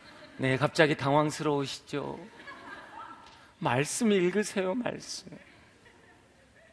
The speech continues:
역대 상하 다음에 뭡니까? 에스-, 뭐 방언하지 마시고.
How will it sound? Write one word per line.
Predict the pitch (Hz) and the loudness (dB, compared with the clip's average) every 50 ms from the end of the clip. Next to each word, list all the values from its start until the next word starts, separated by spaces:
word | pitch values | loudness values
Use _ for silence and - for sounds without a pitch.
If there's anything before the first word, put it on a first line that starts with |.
| - _ _ _ _ _ - - _ _ _ _ _ _ _ - - - - - | -20 _ _ _ _ _ -20 -20 _ _ _ _ _ _ _ -20 -20 -16 -2 0
역대 | 165 156 - 220 196 | 0 6 8 8 8
상하 | - 214 202 196 190 | 10 10 10 10 10
다음에 | 190 185 185 180 | 10 8 8 6
뭡니까? | 165 160 170 180 175 165 147 - 139 123 117 113 110 110 - - _ _ _ _ _ _ _ _ _ _ _ _ _ _ _ _ _ _ _ _ _ _ _ _ _ _ _ _ - _ _ _ _ _ - - - - | 4 4 4 4 2 2 2 2 0 0 0 -4 -8 -14 -18 -20 _ _ _ _ _ _ _ _ _ _ _ _ _ _ _ _ _ _ _ _ _ _ _ _ _ _ _ _ -20 _ _ _ _ _ -20 -20 -18 -14
에스-, | 151 - - - - - - - - - - - - - | -12 -10 -10 -10 -10 -10 -12 -14 -16 -18 -20 -20 -14 -2
뭐 | 135 139 | 0 0
방언하지 | - - - 117 143 175 196 202 196 196 196 202 196 | 2 4 4 4 6 8 8 10 10 10 10 8 8
마시고. | 180 175 175 - - 170 - 170 165 156 147 135 120 | 8 8 8 6 2 0 4 6 6 6 6 4 2